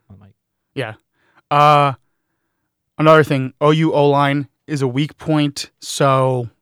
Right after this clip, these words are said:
Speaker 2: obviously, we have some injuries in the secondary. S-, Caden Stern's still out.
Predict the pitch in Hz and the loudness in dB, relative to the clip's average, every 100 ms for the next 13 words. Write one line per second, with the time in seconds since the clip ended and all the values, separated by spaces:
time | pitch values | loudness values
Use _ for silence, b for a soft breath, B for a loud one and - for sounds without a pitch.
0 | - 139 139 135 139 135 - 139 139 127 | -10 -6 -4 -4 -6 -6 -6 -6 -4 -6
1 | 120 113 165 156 143 139 127 - - 147 | -8 -6 -2 0 0 -2 -8 -12 -4 -4
2 | 131 143 131 156 151 139 143 | -2 -6 -4 -2 -2 0 -4